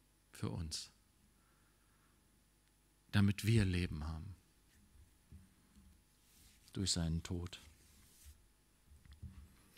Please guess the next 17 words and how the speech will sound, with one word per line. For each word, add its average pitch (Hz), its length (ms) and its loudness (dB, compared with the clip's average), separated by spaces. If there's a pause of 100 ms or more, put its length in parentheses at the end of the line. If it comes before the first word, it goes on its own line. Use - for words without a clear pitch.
(1700)
So, 135 360 10
nochmal 127 400 10
diese 113 420 10 (640)
Einbettung, 113 880 6
kurze 120 300 0
Einleitung 101 560 -2
hier. 95 240 0
<laughs> - 60 -12 (1500)
Wieder 120 240 4
zurück 127 440 4
in 107 120 6
die 110 120 4
Ge-, 110 180 6 (440)
Gebote 160 580 12
und 143 120 10
Rechtsvorschriften 160 920 12
hier. 113 400 10